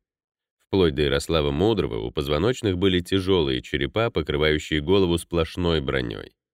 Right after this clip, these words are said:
Среди амниот приобретают популярность более лёгкие, замысловатые формы черепа с отверстиями и дугами.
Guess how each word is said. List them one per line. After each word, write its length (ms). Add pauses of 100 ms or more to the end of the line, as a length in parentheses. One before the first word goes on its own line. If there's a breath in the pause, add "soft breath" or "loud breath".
(960)
Среди 720
амниот 720
приобретают 560
популярность 600
более 320
лёгкие, 680
замысловатые 720
формы 360
черепа 500
с 100
отверстиями 800
и 220
дугами. 640